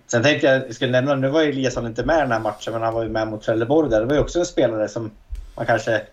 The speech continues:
trodde skulle försvinna. Eh, men jag tycker han bevisar där också att, eh, han har en roll att spela,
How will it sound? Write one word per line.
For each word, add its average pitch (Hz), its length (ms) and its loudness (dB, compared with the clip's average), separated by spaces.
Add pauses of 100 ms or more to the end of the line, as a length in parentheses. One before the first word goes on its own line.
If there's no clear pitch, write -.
(120)
trodde 110 260 -6
skulle 107 260 -4
försvinna. 107 420 -2 (540)
Eh, 110 320 2
men 107 80 -2
jag 117 140 4
tycker 135 200 2
han 127 200 2
bevisar 120 460 -2
där 123 320 2
också 95 240 -4
att, - 240 -2
eh, 107 160 0
han 123 180 -2
har 131 140 2
en 123 120 -2
roll 110 280 -6
att 107 60 -6
spela, 120 520 0